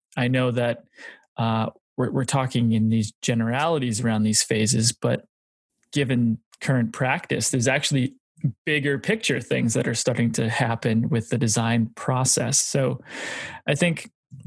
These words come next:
let's get into it here and, and start with the overall phases. Uh,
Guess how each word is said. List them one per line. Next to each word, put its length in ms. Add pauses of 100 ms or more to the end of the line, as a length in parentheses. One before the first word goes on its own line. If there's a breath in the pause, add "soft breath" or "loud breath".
(100)
let's 280
get 200
into 300
it 160
here 320
and, 320
and 140
start 440
with 520
the 100
overall 460
phases. 840
Uh, 200